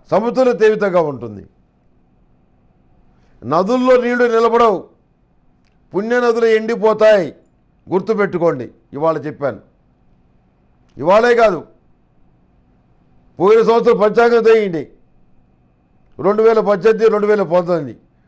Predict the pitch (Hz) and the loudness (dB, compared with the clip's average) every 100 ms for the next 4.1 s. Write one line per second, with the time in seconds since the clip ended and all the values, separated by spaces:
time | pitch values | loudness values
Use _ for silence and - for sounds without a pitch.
0 | - 175 220 233 226 214 175 151 135 90 | -8 -2 0 2 2 2 0 -2 -8 -10
1 | _ _ _ _ _ _ _ _ _ _ | _ _ _ _ _ _ _ _ _ _
2 | _ _ _ _ _ _ _ - 180 196 | _ _ _ _ _ _ _ -10 -6 0
3 | 233 240 240 220 202 214 202 185 170 165 | 0 2 0 0 0 0 2 0 0 0
4 | 131 | -2